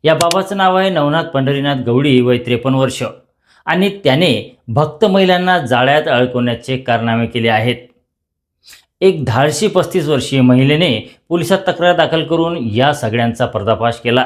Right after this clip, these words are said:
आणि आता परिसरात संतापाची लाट उसळली आहे. नमस्कार, मी सिद्धार्थ गावंडे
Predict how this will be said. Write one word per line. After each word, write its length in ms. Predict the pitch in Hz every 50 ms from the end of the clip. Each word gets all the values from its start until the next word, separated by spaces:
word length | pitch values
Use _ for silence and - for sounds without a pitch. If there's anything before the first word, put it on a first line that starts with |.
| - - - _ _ _ _ _ _ _ _ _ _ -
आणि 220 | 120 123 135 135
आता 440 | 123 123 123 180 165 131 107 101 - - _ _ _ -
परिसरात 440 | 170 185 202 196 196 202 202 208 202
संतापाची 760 | 202 - 147 139 127 143 135 131 131 120 127 131 110 92
लाट 180 | 98 107 113 120 - - - -
उसळली 380 | 117 107 - 117 110 110 117
आहे. 500 | 117 113 104 120 123 123 - - _ _ _ _ _ _ _ _ _ _ _ _ _ _ -
नमस्कार, 500 | 127 151 190 208 202 - 220 220 220 226
मी 140 | 214 208
सिद्धार्थ 380 | - - 139 123 135 135 127 131
गावंडे 580 | 135 127 127 139 156 156 175 151 113 107 -